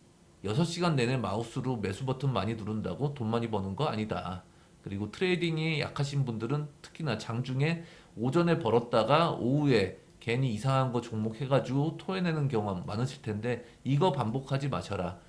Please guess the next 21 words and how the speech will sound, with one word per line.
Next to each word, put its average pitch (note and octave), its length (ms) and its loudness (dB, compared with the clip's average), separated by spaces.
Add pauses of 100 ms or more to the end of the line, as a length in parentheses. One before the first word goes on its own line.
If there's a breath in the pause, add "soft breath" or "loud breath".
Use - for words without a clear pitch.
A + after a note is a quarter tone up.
(120)
물리지 E3+ 480 0
마셔라. G2 540 -2
오월의 B2+ 340 2
목표는 B2 560 -2
물리지 E3+ 340 2
마셔라.입니다. F#2+ 1160 -6 (1600)
자, A2 320 -4
오늘 A2+ 440 -2
굿모닝 E3+ 520 6
브리핑 A#2+ 720 -2 (220)
아홉 A#2+ 340 0
시 C#3+ 180 -6
전, G2 440 0 (260)
장 A2+ 220 -6
시작 C3 260 0
전 B2 200 -2
한 C3 220 0
칠 - 240 -6
분 F#3 180 -2
전에 C3 580 0 (120)
오늘 A2+ 540 0